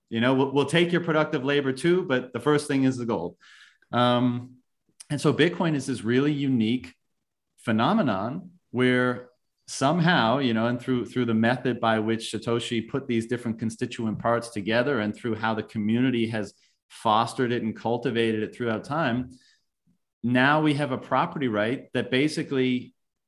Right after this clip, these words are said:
because Bitcoin is essentially information, how do you violate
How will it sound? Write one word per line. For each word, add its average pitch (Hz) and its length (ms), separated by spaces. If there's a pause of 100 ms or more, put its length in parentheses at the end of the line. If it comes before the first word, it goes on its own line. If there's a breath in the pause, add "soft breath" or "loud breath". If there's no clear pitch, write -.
because 160 340
Bitcoin 170 400
is 123 100
essentially 127 580
information, 123 840 (800)
how 143 260
do 147 60
you 147 180
violate 110 800